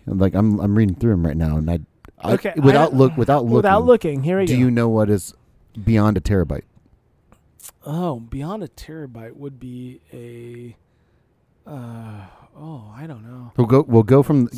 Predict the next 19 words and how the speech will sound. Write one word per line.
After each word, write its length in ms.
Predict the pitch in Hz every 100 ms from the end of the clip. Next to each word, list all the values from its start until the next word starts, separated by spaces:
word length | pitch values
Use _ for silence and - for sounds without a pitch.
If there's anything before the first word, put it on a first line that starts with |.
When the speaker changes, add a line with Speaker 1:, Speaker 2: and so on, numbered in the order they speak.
| 143
Speaker 1:
go 40 | 156
from 120 | 139
the 60 |
start. 200 | - 175 185
Speaker 2:
byte? 180 | 240 - 190 170 _
Speaker 1:
Yep, 160 | 196 - -
byte. 180 | 170 - _ -
Speaker 2:
Kilobyte? 520 | 196 165 143 139 196 - -
Speaker 1:
Yep. 160 | 214 - _ _ _ _ _ _ _ _ _ 240
Speaker 2:
Megabyte? 640 | 180 180 160 131 117 127 _ -
Speaker 1:
Yep. 180 | 104 - _ _ _ _ _ _ _ _ _ _ _ _ _ _ _ _ _ _ _ _ _ _ _ _
Speaker 2:
Uh, 680 | 185 147 139 139 135 131 131 - _ _ _ - 240 277
a 120 | 190
gigabyte? 560 | 156 160 139 120 127 -
Speaker 1:
There 200 | 95 87
you 80 | 123
go. 160 | 104 - _ _
Speaker 2:
Terabyte. 560 | - 151 143 123 123 - -
Speaker 1:
Okay. 320 | 101 101 101